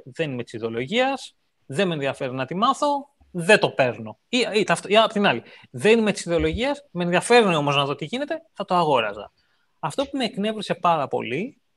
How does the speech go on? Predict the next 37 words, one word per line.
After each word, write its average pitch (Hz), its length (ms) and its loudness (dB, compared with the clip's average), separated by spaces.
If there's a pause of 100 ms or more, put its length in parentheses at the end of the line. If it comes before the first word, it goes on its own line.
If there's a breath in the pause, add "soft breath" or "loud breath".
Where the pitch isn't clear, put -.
(100)
είναι 294 280 -10
το - 80 -10
ότι 202 800 -10 (260 soft breath)
το 285 140 -2
διάβαζα 202 560 2
και - 140 -6
επειδή 226 360 -4
υπήρχε 285 240 -4
ο 208 60 -2
τίτλος, 185 320 -8
λέω, 254 200 -4
«Εντάξει, - 340 -8
σε - 300 -6
δύο 208 300 2
σελίδες 151 720 2 (260 soft breath)
θα - 120 -2
σταματήσει 233 540 2
να 175 100 0
μας 127 220 -4
λέει, 117 180 -2
ξέρω 120 220 -4
εγώ, 117 200 -2
το - 100 -6
πώς 120 140 -6
βλέπει 127 200 -4
αυτός - 240 -6
τον 117 120 -4
κόσμο 214 220 -4
και - 80 -8
θα 285 80 -8
συνεχίσει 262 380 -4
να 262 80 -4
μιλάει 226 200 0
για 254 100 -2
την 240 100 -4
οικονομία». 214 500 -8 (480)
Όχι. - 360 -6